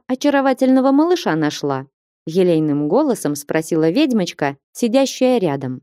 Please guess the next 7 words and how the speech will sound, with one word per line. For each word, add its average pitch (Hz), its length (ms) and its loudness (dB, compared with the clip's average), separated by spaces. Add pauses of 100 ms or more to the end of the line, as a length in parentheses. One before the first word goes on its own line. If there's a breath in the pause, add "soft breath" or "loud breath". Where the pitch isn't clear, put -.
(220)
Она 233 280 2
уже 175 300 2
протянула 180 580 0
руку, 330 400 0
чтобы 220 340 0
погладить 240 760 0
синенького, 160 760 0